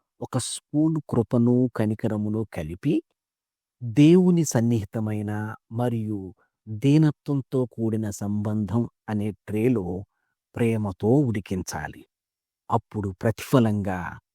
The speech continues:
దేవుణ్ణి సంతోషపెట్టే జీవితం మనకు సాధ్యమవుతుంది. నేటి ధ్యానం,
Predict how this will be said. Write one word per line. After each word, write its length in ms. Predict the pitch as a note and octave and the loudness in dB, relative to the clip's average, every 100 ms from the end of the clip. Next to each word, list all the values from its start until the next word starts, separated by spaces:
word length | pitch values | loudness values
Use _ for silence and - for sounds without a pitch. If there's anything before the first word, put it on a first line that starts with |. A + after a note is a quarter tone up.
| _ - | _ -10
దేవుణ్ణి 600 | A2+ B2+ C#3 C#3 B2 A2 | 2 6 6 6 2 0
సంతోషపెట్టే 920 | - G#2 G#2 A#2+ A2+ - A2 G2 G#2 | -4 -4 -2 -4 -4 -6 -8 -8 -8
జీవితం 760 | F#2 - F#2+ G2 F#2 D#2 D#2 - _ _ _ | -10 -8 -6 -6 -6 -12 -14 -18 _ _ _
మనకు 520 | G2 G#2 F#2+ - E2+ G#2+ | -6 -6 -6 -10 -10 -8
సాధ్యమవుతుంది. 1200 | - F#2 F2 E2+ - F#2 F2 - - - C4 C4+ _ _ _ _ _ _ _ _ _ _ _ _ _ _ - | -6 -6 -6 -6 -6 -6 -8 -12 -16 -16 -16 -18 _ _ _ _ _ _ _ _ _ _ _ _ _ _ -2
నేటి 460 | C#3+ D#3 E3+ D#3+ A2+ | 6 8 8 6 -6
ధ్యానం, 560 | F#2 - F#2+ F#2+ F2+ | -6 -4 -4 -4 -8